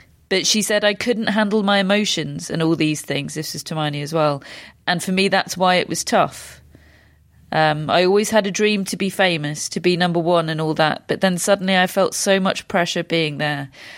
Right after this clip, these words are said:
I didn't expect that I would have this pressure. I thought it was going to be fun, you know?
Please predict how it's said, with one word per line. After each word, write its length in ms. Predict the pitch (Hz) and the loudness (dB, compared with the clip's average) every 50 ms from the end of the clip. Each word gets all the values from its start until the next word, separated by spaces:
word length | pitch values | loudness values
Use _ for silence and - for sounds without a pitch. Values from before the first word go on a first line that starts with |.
| - - - | -20 -16 -6
I 140 | - - 180 | -2 -2 0
didn't 280 | 165 - 226 196 220 196 | 0 0 0 0 0 0
expect 580 | 185 - - - - 214 196 - - - - | 0 0 0 0 0 0 -2 -2 -2 -6 -6
that 100 | - 190 | -2 0
I 100 | 180 180 | 2 2
would 200 | 180 170 175 170 | 2 2 0 -2
have 240 | - 175 190 170 151 | 0 0 0 0 0
this 180 | - 160 156 - | -2 -4 -4 -4
pressure. 400 | - - 156 156 151 - 156 156 | -2 -2 -2 -2 -2 -2 -2 -2
I 140 | - - 165 | 0 0 -2
thought 340 | - - 190 180 185 - - | 0 0 2 2 2 0 -2
it 80 | - | -4
was 120 | - 160 - | -4 -4 -4
going 200 | - 165 160 165 | -2 -2 -2 -2
to 100 | 160 170 | -4 -6
be 100 | 156 165 | -6 -6
fun, 420 | 156 - - 202 180 160 143 151 160 | -6 -2 0 2 2 2 0 -2 -6
you 100 | 151 147 | -4 -2
know? 360 | 151 156 156 160 175 190 | 0 0 0 0 0 -2